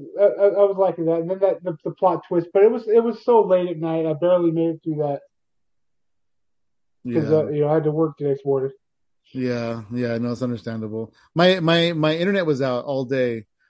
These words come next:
Speaker 2: Uh, my internet went out at five oh one, and it didn't come back on until, like, nine forty-five P M.
Speaker 1: Uh, so how many holes in the plaster did you punch? <laughs>
Speaker 2: Uh, too many.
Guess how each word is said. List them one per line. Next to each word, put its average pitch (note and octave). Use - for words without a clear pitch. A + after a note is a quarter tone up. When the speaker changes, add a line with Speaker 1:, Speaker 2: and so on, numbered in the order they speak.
Speaker 2:
Uh, B2+
my C#3
internet D#3+
went D#3
out D#3
at C3
five D3+
oh D3
one, C3
and C3
it C3
didn't C#3
come C#3
back B2+
on C3+
until, C3
like, A#2
nine C#3
forty-five B2
P A#2+
M. A2
Speaker 1:
Uh, D#3+
so F#3
how G3
many A3
holes G#3
in G3+
the F#3
plaster F#3+
did F3
you E3
punch? G3
<laughs> C#4+
Speaker 2:
Uh, B2
too B2+
many. A2+